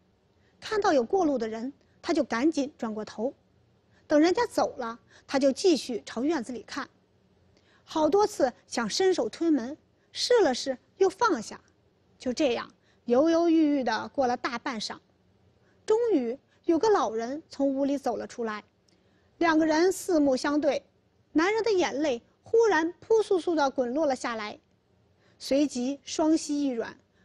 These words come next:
跪倒在老人面前。这个男人是谁？他和老人是什么关系？他为什么突然给老人跪下呢？这一切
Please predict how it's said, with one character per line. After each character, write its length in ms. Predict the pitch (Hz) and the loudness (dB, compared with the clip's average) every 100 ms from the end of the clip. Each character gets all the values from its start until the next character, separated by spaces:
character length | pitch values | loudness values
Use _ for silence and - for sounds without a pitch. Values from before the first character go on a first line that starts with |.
| _ | _
跪 260 | - 480 440 | 2 4 4
倒 180 | 269 240 | 2 -2
在 140 | 254 | -2
老 160 | 240 220 | -2 -4
人 160 | 226 | -6
面 220 | 247 247 214 | -6 -6 -8
前。 280 | - 196 - _ _ _ _ _ _ _ _ _ _ _ | -12 -12 -14 _ _ _ _ _ _ _ _ _ _ _
这 120 | 427 | -2
个 80 | 302 | 0
男 200 | 240 247 | 0 0
人 100 | 339 | -2
是 140 | 339 294 | -2 -6
谁？ 340 | - 208 247 - _ _ _ _ _ | -6 -8 -12 -18 _ _ _ _ _
他 160 | - 403 | -6 0
和 120 | 480 | 2
老 200 | 403 226 | 2 0
人 180 | 220 262 | -2 -6
是 140 | - | -6
什 160 | 330 214 | -6 -6
么 100 | 262 | -6
关 280 | 320 370 415 | -4 -6 -6
系？ 240 | - - _ _ _ _ _ _ _ - | -12 -18 _ _ _ _ _ _ _ -8
他 140 | 294 | -4
为 220 | 294 269 | 0 0
什 140 | 226 214 | -2 -8
么 200 | 220 - _ _ | -12 -14 _ _
突 200 | - 453 | -2 2
然 160 | 440 440 | 2 2
给 140 | 415 | 2
老 200 | 427 285 | 2 2
人 140 | 226 277 | -2 -2
跪 260 | 415 466 | 0 2
下 140 | 392 247 | 2 -2
呢？ 220 | 226 226 _ _ _ _ _ _ _ _ _ _ _ _ | -6 -12 _ _ _ _ _ _ _ _ _ _ _ _
这 140 | - 285 | -4 -4
一 220 | 233 220 | -4 -8
切 280 | - 233 | -6 -8